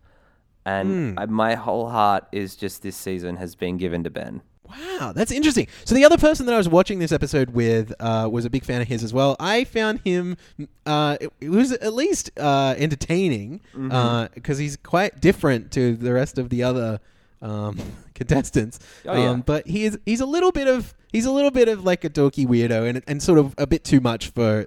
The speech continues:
Speaker 2: for this show to ever really work for him.
Speaker 1: Oh, yeah, no, there's absolutely no chance.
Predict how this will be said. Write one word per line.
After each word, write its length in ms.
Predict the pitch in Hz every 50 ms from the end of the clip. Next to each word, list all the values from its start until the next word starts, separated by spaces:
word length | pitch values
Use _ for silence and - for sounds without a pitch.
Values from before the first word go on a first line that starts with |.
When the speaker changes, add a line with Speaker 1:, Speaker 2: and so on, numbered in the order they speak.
| - -
Speaker 2:
for 80 | 123
this 160 | 110 110 110 -
show 200 | - 113 107 101
to 80 | 101
ever 240 | 92 107 104 98 104
really 200 | 107 104 107 101
work 280 | 104 113 120 123 123 -
for 120 | - 101
him. 320 | 90 101 92 90 82 139 - -
Speaker 1:
Oh, 160 | 160 196 208 131
yeah, 280 | 113 113 120 104 98 95
no, 240 | 98 95 82 80 -
there's 260 | 98 113 127 120 - -
absolutely 580 | 139 135 127 - - 120 113 107 76 104 101
no 160 | 98 98 92 92
chance. 520 | - - 98 87 78 71 - - - _